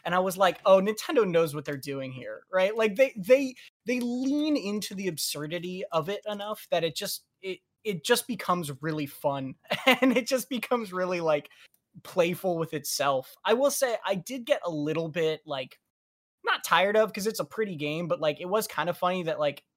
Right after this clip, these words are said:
every, 'cause there are different themed worlds, like, every world eventually ends up on, like, a rusted rooftop at one point or another, right? Which was, like, a little bit disappointing, but the worlds are so pretty and so varied kind of thematically that I didn't really mind that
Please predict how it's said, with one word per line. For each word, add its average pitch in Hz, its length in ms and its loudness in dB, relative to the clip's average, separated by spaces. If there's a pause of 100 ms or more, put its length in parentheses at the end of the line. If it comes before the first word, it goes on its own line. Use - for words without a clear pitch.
(120)
every, 170 460 -4 (500)
'cause 190 140 -8
there 233 100 4
are 233 60 0
different 214 280 -2
themed 175 260 -4
worlds, 156 420 -2
like, 151 200 -2 (160)
every 285 200 10
world 247 260 10
eventually 170 540 2
ends 147 200 -2
up 160 180 2
on, 160 80 -2
like, 151 160 0
a 156 40 2
rusted 147 500 0
rooftop 165 520 2 (140)
at 175 60 -12
one 175 180 -4
point 180 260 -6
or 185 140 0
another, 185 500 0
right? 196 320 2 (340)
Which 226 200 2
was, 247 140 2
like, 254 300 2
a 214 80 4
little 196 320 2
bit 240 180 0
disappointing, 269 640 -4
but 185 160 -6
the 220 80 -2
worlds 262 340 2
are 269 60 -4
so - 180 0
pretty 190 500 -6
and 160 160 -6
so 170 180 -4
varied 151 580 -4
kind 147 180 -10
of 131 60 -14 (120)
thematically 165 640 -4
that 143 200 2 (460)
I 170 60 -4
didn't 190 380 -2 (120)
really 160 340 -4
mind 139 540 -2
that 175 300 2